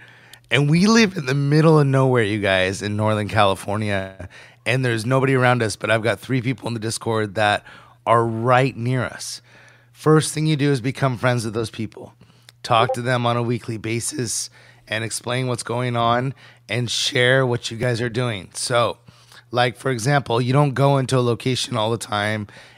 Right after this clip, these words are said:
and then find out right away. Sometimes it's the following week, two weeks later, a month later. You don't want the competition going to those locations and talking to them after you've already talked to them. So share who you're talking to and what's going on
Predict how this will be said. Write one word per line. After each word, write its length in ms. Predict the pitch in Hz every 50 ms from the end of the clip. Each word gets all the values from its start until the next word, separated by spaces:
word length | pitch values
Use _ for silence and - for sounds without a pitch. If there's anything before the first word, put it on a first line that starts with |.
| _ -
and 160 | 101 120 120
then 140 | 120 117 113
find 320 | 98 - 113 113 120 123
out 160 | 123 110 92
right 160 | 104 117 120 107
away. 320 | 110 120 135 135 113 101
Sometimes 480 | - - 147 147 139 160 151 135 113 113
it's 120 | 107 -
the 120 | - 127
following 480 | - - 123 113 113 113 110 110 110 107
week, 400 | 107 107 113 113 98 - - - _ - - - - _ _ _ -
two 160 | - - 131
weeks 240 | 120 123 117 - -
later, 320 | - 107 110 113 110 113 110
a 80 | 110
month 260 | 110 110 110 110 -
later. 400 | - 117 120 127 113 113 107 98 - - - - _ _
You 140 | 110 120 135
don't 140 | 127 131 131
want 140 | 131 131
the 80 | - 117
competition 580 | - 139 135 120 107 113 98 117 107 120 123 113
going 200 | 117 120 120 120
to 60 | 113
those 280 | 110 110 113 107 -
locations 720 | 113 113 - - - 123 110 - - 110 113 123 - - - - - - _ _ _ _ _ _ _ -
and 200 | 113 120 123 113
talking 360 | - 131 113 113 - - 131
to 40 | 127
them 200 | 123 120 117 110
after 260 | 104 104 - - -
you've 100 | 131 117
already 220 | 110 113 113 110 104
talked 280 | - - 101 101 -
to 80 | - -
them. 260 | - - - - - _ - - - - - - -
So 240 | - - - 135 123
share 640 | 110 - - - - 143 135 147 156 160 175 175 156 - - - - - _ _ -
who 180 | - 147 151 156
you're 180 | 156 147 147 135
talking 380 | - 160 127 123 - - -
to 280 | - - - 160 151 147
and 120 | 131 127
what's 160 | 127 127 -
going 320 | - - 131 135 135 127 123
on 340 | 120 123 131 139 160 160